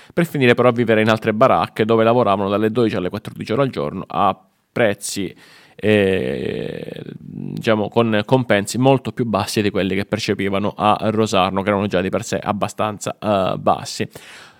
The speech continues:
Dopo lo smistamento nei centri di accoglienza e il tentativo di adattarsi al cambiamento, un gruppo di centocinquanta persone decide di andare a Roma, la loro nuova casa, la stazione Termini, e lì succede una cosa, eh, bella.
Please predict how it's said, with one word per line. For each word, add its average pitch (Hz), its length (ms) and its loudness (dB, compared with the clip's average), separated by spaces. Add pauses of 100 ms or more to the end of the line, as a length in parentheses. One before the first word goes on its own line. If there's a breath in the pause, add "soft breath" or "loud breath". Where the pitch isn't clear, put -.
(140)
Dopo 156 220 4
lo 117 80 4
smistamento 123 540 -2
nei 98 80 0
centri 110 220 -4
di 98 80 -2
accoglienza 110 480 -2
e 98 40 0
il - 60 -6
tentativo 139 400 0
di 110 60 4
adattarsi 104 420 0
al 101 80 -2
cambiamento, 127 500 -2
un 156 80 2
gruppo 190 280 0
di 110 80 2
centocinquanta 120 560 -6
persone 110 360 -4
decide 127 300 -2
di 110 100 -2
andare 95 440 -2
a 120 120 2
Roma, 104 420 -2 (240)
la 160 120 0
loro 120 220 4
nuova 113 200 2
casa, 95 360 -2
la 131 100 4
stazione 120 400 -4
Termini, 98 440 -2
e 226 40 0
lì 110 240 0
succede 107 360 -4
una 107 180 -2
cosa, 104 300 -2
eh, - 380 -6
bella. 104 540 0